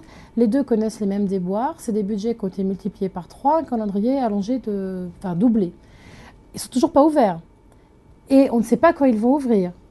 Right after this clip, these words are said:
Et on, on a vu sur le, l'E P R de Flamanville, c'est quand même quelque chose, un chantier très lourd,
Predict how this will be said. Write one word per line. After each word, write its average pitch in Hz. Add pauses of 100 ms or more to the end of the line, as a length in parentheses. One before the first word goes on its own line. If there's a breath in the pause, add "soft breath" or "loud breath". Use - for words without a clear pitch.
(140)
Et 220
on, 208
on 226
a 233
vu 247
sur 226
le, 196
l'E 214
P 226
R 220
de 190
Flamanville, 220
c'est -
quand 208
même 196
quelque -
chose, 190
un 165
chantier 180
très 180
lourd, 269